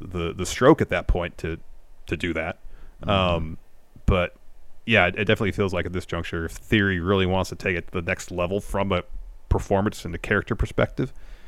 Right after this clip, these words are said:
Speaker 2: Mm-hmm.
Speaker 1: he's gotta take a chance, or they gotta f-
Speaker 2: Yeah.
Speaker 1: find something to take a chance, uh, uh, uh, on him with.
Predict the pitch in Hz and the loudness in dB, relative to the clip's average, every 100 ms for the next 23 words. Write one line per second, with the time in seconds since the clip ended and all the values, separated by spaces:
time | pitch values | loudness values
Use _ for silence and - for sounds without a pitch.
0 | - 82 82 78 69 - - - - 127 | -12 -8 -8 -8 -10 -12 -14 -20 0 4
1 | 123 92 - - - - - - 101 120 | 6 6 4 -4 -8 -12 -10 0 4 6
2 | 107 95 78 82 73 - - 107 104 95 | 6 6 2 -8 -10 -4 2 2 2 0
3 | 95 - 98 87 92 85 - - - - | -2 0 -2 -2 -4 -4 -6 -8 -10 -14
4 | - - - 87 82 82 - 85 85 - | -16 -18 -6 -2 -2 -2 -4 -4 -4 -8
5 | - - - 98 - 92 80 87 85 82 | -12 -12 -10 -10 -4 -4 -2 -4 -6 -10
6 | - | -14